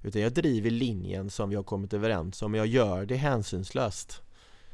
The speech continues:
För att det är på något sätt, det är vårt commitment med varann. Att det är ju faktiskt det här vi har arbetat fram. Det är den, den här modellen vi vill ha.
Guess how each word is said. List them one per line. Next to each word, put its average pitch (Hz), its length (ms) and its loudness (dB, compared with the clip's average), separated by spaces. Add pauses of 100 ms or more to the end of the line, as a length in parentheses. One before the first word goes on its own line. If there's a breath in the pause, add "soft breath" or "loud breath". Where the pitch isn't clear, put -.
(240 soft breath)
För 117 80 0
att 107 100 -2
det 135 180 4
är 120 40 2
på 120 120 -2
något 110 160 -2
sätt, 110 280 -2
det 139 100 0
är 139 40 4
vårt 113 220 -2
commitment 113 600 -4
med 110 160 -2
varann. 107 360 2
Att 101 120 -6
det 127 60 -4
är - 20 -2
ju 117 80 -4
faktiskt 110 340 -4
det 113 60 0
här 113 200 2
vi 110 100 0
har 131 80 2
arbetat 113 380 -4
fram. 131 280 0
Det 107 80 -2
är 107 40 0
den, 110 380 0
den 107 220 0
här 110 120 2
modellen 120 440 2
vi 101 120 0
vill 101 140 -2
ha. 147 340 2